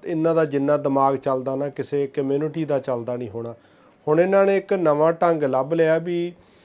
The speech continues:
ਗ੍ਰੀਨ ਕਾਰਡ ਅਮਰੀਕਾ ਦਾ ਲੈਣ ਵਾਸਤੇ ਇੱਕ ਅਨੋਖਾ ਢੰਗ ਲੱਭਿਆ ਵੀ ਸਾਨੂੰ ਇਸ ਤਰੀਕੇ ਨਾਲ ਗ੍ਰੀਨ ਕਾਰਡ ਮਿਲ ਜਾ ਕਰੂਗਾ। ਤੇ ਜਿਹੜਾ ਤਰੀਕਾ ਹੈਗਾ ਵੀ ਸਮਝ ਤੋਂ ਤੇ ਸੋਚ ਤੋਂ ਵੀ ਬਾਹਰ ਹੈ। ਹੁਣ ਇਹਨਾਂ ਨੇ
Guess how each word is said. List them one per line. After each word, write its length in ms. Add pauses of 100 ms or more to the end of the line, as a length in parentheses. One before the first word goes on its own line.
(380)
ਗ੍ਰੀਨ 340
ਕਾਰਡ 360
ਅਮਰੀਕਾ 520
ਦਾ 140
ਲੈਣ 280
ਵਾਸਤੇ 340
ਇੱਕ 440
ਅਨੋਖਾ 440
ਢੰਗ 300
ਲੱਭਿਆ 400
ਵੀ 340 (280)
ਸਾਨੂੰ 380
ਇਸ 240
ਤਰੀਕੇ 420
ਨਾਲ 200
ਗ੍ਰੀਨ 320
ਕਾਰਡ 280
ਮਿਲ 200
ਜਾ 200
ਕਰੂਗਾ। 460 (540)
ਤੇ 120
ਜਿਹੜਾ 260
ਤਰੀਕਾ 500
ਹੈਗਾ 400 (580)
ਵੀ 420 (320)
ਸਮਝ 320
ਤੋਂ 280
ਤੇ 160
ਸੋਚ 380
ਤੋਂ 200
ਵੀ 120
ਬਾਹਰ 320
ਹੈ। 200 (520)
ਹੁਣ 160
ਇਹਨਾਂ 300
ਨੇ 280